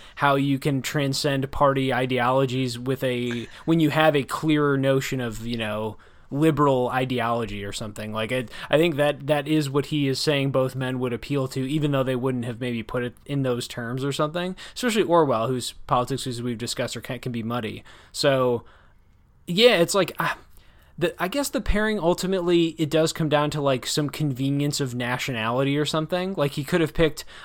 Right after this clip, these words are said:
another socialist, a famous writer, I don't know. But it, it just so happens they lived during the same conflicts and they, you know, from the same country, I think, is doing a lot of heavy lifting here. So I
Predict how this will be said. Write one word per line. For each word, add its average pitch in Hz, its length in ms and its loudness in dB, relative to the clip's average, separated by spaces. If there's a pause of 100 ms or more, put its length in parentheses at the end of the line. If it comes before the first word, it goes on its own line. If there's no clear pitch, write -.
another 147 380 4
socialist, 143 640 0
a 139 80 0
famous 139 400 -2
writer, 131 520 -2
I 123 120 -2
don't 117 140 0
know. 110 160 -2
But 139 140 0
it, 135 100 -2 (180)
it 123 80 -2
just 175 200 2
so 160 120 4
happens 143 480 0
they 127 200 0
lived 143 280 0
during 143 240 2
the 139 60 -2
same 139 240 -2
conflicts 135 480 -2
and 127 140 -4
they, 113 320 -6 (480)
you 135 160 0
know, 123 400 -4
from 202 200 4
the 175 60 2
same 165 220 2
country, 139 400 -2
I 113 40 -4
think, 117 200 -8
is 117 100 -6
doing 123 220 -4
a 117 60 -4
lot 113 180 0
of 110 80 -4
heavy 113 240 -4
lifting 110 400 -6
here. 107 440 -10
So 151 220 2
I 139 240 2